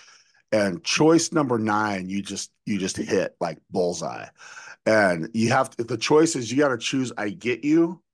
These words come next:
over "I got you." And every single sales team is gonna say,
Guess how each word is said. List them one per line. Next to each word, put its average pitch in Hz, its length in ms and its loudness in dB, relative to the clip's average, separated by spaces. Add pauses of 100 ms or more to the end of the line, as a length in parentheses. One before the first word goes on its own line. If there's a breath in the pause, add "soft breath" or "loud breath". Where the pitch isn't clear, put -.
(120)
over 117 360 -2
"I 92 140 -4
got 82 360 -4
you." 65 220 -16 (640 soft breath)
And 101 480 -2 (240)
every 170 440 4
single 143 540 -2
sales 117 500 -6
team 113 200 -8
is 107 100 -10
gonna 107 140 -6
say, 101 180 -6